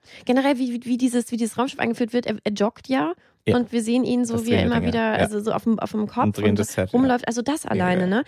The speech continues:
Speaker 2: ja.
Speaker 1: Das ist irgendwie, ich hab auch noch gedacht, das ist doch irgendwie total simpel mit diesen Ebenen. Also, also ich glaub nicht, dass es simpel ist, das zu filmen, ne? Aber darauf zu kommen, dass, das hab ich bisher noch nie gesehen.
Speaker 2: Was?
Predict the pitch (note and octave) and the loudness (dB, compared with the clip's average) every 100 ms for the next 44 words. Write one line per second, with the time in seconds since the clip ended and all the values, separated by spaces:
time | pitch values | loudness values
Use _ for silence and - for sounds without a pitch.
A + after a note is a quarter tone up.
0 | - - C4 C#4+ - D4+ - - - G4 | -6 -4 -2 -2 -4 -4 -4 -8 -6 -4
1 | G4 E4 C#4 - - - F3+ F3+ - E3+ | -2 0 0 -2 -12 -6 -4 -2 -4 -4
2 | F3+ E3+ E3+ - E3 - - C#3+ C#3+ - | -4 -4 -6 -6 -6 -6 -4 -4 -4 -8
3 | D#3+ E3 D4 - G3+ A3 A3 G3 F3+ E3 | -2 2 2 2 2 4 2 2 0 0
4 | - A3 F#4 G3 - F3+ F3+ - _ - | 2 2 4 2 2 0 -2 -6 _ -4
5 | - G3+ B3 B3+ C4 A#3 A3 B3+ C#4 A3 | -2 0 2 2 2 0 2 2 2 -2
6 | G3+ - F3+ C4 E4 D#3 F#3 E4 - - | -6 -8 -2 2 2 2 0 -2 -8 -20
7 | - A3 G#3+ G#3+ G#3 - _ _ _ _ | -2 2 4 2 0 -4 _ _ _ _
8 | _ _ - A#3 A#3 - A#3+ - C#4+ D#4 | _ _ 0 2 2 -2 -6 -2 0 2
9 | C4+ D4+ B3 B3+ - _ _ B3 - G#4 | 0 0 -2 -2 -8 _ _ -4 -2 -2
10 | E4+ - F4 E4+ F4+ G4+ F4+ F4+ A#3 F3 | -2 -2 -2 0 0 0 0 0 0 -2
11 | G3 _ - - - G2 | -4 _ -20 -20 -8 -6